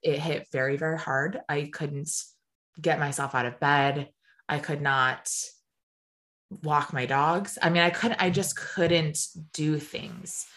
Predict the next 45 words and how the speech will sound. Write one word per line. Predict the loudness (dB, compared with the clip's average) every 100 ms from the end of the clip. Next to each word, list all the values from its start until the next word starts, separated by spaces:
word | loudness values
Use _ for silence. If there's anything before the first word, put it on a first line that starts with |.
| -20 -4
And | 0 2 0 2
it | 2 4
was, | 4 6 6 4 2 -2 -2 2
I | 4
couldn't | 6 6
get | 4 2
dressed | 2 2 2 0
in | -2
the |
morning. | -2 -2 -2
I |
couldn't | -2 0
put | 0 0
makeup | 0 0 0 -2
on. | 0 0 0
And | 0
I | 2 2
love | 4 8 8 8
makeup. | 6 8 6 2
If | 0
you | 0
know | 2 4
me, | 4
I | 4
love | 2 2
makeup. | -2 2 0 0
I | -2
love | -2 -2
doing | -4
my | -4
hair. | -4 -2 -2
I |
love | -2 0
dressing | -2 -4 -4
well. | 0 0 -2 -8 -16 2
So | 4
that | 6
was | 4
a |
huge, | 0 -2 -2 0 0 -2
huge, | -2 -2 -2
huge | -4 -2
shift | -4 -4
for | -8 -12
me. | -10 -10 -10